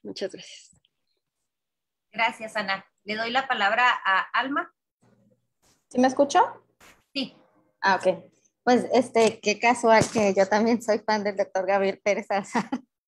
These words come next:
Speaker 3: Y también lo he seguido en varias presentaciones, por lo menos, bueno, desde antes que hablara de, de, del meme, pero especialmente, eh, yo entré a estudiar el doctorado cuando él empezó, eh,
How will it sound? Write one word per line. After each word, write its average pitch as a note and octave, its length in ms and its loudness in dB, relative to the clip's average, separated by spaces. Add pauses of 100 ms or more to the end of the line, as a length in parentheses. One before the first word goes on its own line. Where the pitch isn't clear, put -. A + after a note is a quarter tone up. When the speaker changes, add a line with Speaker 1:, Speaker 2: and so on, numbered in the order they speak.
(540)
Speaker 3:
Y C#4+ 140 -6
también C4 360 4
lo C4+ 60 2
he C#4 60 2
seguido C#4 340 0
en C#4 100 0
varias B3+ 280 2
presentaciones, C4+ 920 -4
por D4+ 140 -2
lo B3 120 -2
menos, C#4+ 540 -6
bueno, A#3 300 -4
desde G#3 220 -4
antes G#3+ 220 -8
que B3+ 80 -2
hablara A3+ 300 0
de, G3+ 320 -4 (100)
de, F#3 380 -2
del G3 200 -6
meme, C#4 280 -4
pero A3 180 -6
especialmente, B3 840 -6 (420)
eh, F3+ 520 -6
yo G3 100 2
entré G#3 160 -2
a - 20 -2
estudiar A3+ 300 0
el G#3 60 -2
doctorado C#4 340 0
cuando A3 220 -2
él G3+ 80 -4
empezó, G#3+ 720 0
eh, G3+ 140 -6